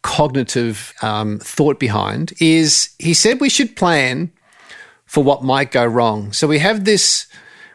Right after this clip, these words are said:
we have this, we've set an outcome that we want to achieve. We're now focused on the process. And he said part of the process is being able to visualize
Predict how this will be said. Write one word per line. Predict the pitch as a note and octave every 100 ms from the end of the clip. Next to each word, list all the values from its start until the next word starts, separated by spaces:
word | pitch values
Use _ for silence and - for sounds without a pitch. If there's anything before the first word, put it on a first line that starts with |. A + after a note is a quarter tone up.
| -
we | C#3
have | C#3+ F3+ D#3+
this, | D3 - -
we've | C#3+ B2+
set | - F#3
an | D3
outcome | C3+ C3+ B2+ A2+ -
that |
we | B2+
want | B2 A#2
to |
achieve. | G#2+ - A#2 A2 A#2 - -
We're | B2+ B2+
now | C#3+
focused | D3+ D3+ A#2 B2
on |
the | A#2
process. | - A#2 - G2 G2+ -
And | A#2
he |
said | - C#3 -
part | E3+ G3
of | G3+
the |
process | - C#3+ C#3+ - B2 A#2+ - - _ _ - - - _ -
is | C3+
being | D3 C3+
able | C3+ C3
to | A#2
visualize | A#2 D#3 D#3 D3 A2 G#2 G#2+ B2 C3 -